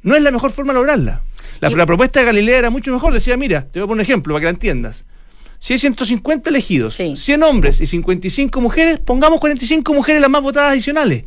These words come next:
Speaker 2: Mm.
Speaker 1: Pero no bajemos a alguien, no le doblemos la mano a la democracia,
Speaker 2: Porque eso
Speaker 1: simplemente para quedar bien con la galería.
Speaker 2: ¿Y por qué eso no fue viable? Porque aumentaba demasiado el número. Lo que pasa es que también había la presión de sacarlo antes del ocho M.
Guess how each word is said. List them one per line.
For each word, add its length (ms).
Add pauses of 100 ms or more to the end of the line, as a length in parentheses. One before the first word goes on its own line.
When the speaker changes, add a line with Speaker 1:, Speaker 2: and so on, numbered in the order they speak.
(120)
Speaker 2:
Mm. 220
Speaker 1:
Pero 160
no 120
bajemos 400
a 80
alguien, 400 (560)
no 140
le 100
doblemos 320
la 80
mano 140
a 40
la 60
democracia, 540 (200)
Speaker 2:
Porque 220
eso 60
Speaker 1:
simplemente 420
para 100
quedar 140
bien 120
con 100
la 60
galería. 380
Speaker 2:
¿Y 60
por 160
qué 100
eso 140
no 80
fue 160
viable? 400
Porque 220
aumentaba 420
demasiado 560
el 100
número. 360
Lo 340
que 220
pasa 160
es 20
que 60
también 260
había 140
la 100
presión 320
de 60
sacarlo 340
antes 220
del 100
ocho 240
M. 320